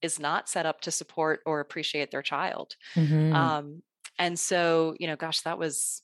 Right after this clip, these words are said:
Speaker 1: ten years ago. And so in the ten years that I've been in practice, those are the two groups that, that I've worked with. And, you know, my,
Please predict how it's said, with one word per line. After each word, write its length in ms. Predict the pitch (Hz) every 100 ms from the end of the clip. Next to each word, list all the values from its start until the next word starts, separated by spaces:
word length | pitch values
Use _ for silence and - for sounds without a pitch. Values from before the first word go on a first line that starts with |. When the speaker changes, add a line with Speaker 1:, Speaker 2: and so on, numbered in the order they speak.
| _ -
Speaker 1:
ten 300 | - 165 156
years 300 | 147 143 139
ago. 380 | 131 135 285 339 - - - - -
And 220 | 165 165
so 640 | - 190 170 165 165 160 - -
in 160 | 208
the 80 | 190
ten 260 | 180 190 196
years 320 | 196 175 196
that 100 | 185
I've 140 | 170 165
been 120 | 170
in 100 | 165
practice, 560 | 165 170 - - 170 -
those 200 | 151 156
are 80 | 175
the 80 | 175
two 180 | -
groups 280 | 170 156 - -
that, 260 | 147 143 -
that 100 | 151
I've 140 | 143
worked 240 | 135 143 -
with. 220 | - -
And, 340 | 160 147 139 139 -
you 80 | 160
know, 120 | 139
my, 340 | 139 147 143